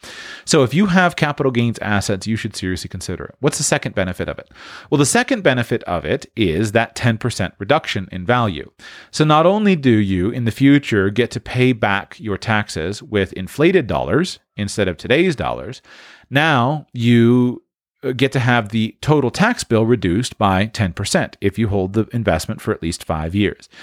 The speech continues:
So that lops off, back to our hundred fifty thousand dollar example, that lops off, uh, fifteen thousand dollars from the tax bill. So in essence now,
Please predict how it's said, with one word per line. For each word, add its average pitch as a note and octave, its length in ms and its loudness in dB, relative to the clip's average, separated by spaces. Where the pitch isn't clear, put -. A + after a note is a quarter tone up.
So E3 160 2
that D#3+ 300 0
lops C#3+ 360 2
off, G#2 260 2
back F#2+ 220 0
to A2 80 2
our F#2+ 100 4
hundred G#2+ 240 2
fifty G2+ 180 -2
thousand F#2+ 300 0
dollar F2 240 0
example, G2 640 0
that C3 260 0
lops G#2 320 2
off, E2+ 320 0
uh, D#2+ 140 -8
fifteen C3 400 0
thousand G#2+ 320 0
dollars F2 320 -2
from D#2+ 280 -4
the - 60 -14
tax A2 280 -2
bill. - 260 -16
So C#3+ 440 2
in C3+ 140 2
essence D#3+ 420 0
now, A2+ 380 -2